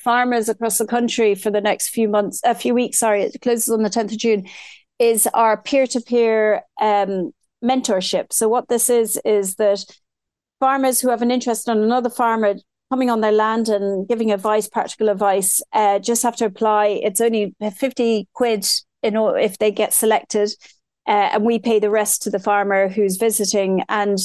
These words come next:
they, a farmer comes for, uh, one of our ambassadors will visit their farm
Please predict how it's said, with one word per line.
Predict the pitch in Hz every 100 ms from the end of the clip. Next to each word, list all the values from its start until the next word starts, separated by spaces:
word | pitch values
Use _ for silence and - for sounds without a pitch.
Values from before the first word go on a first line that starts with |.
| -
they, | 220 220 214 214 208 - _
a | 208
farmer | 247 247 233
comes | 240 214
for, | 226 208 - -
uh, | 196 190 170
one | - 247
of | 240
our | 220 196 -
ambassadors | 202 190 - - 262 240 233
will | 196
visit | 190 240 208
their | - 185
farm | 185 214 196 196 190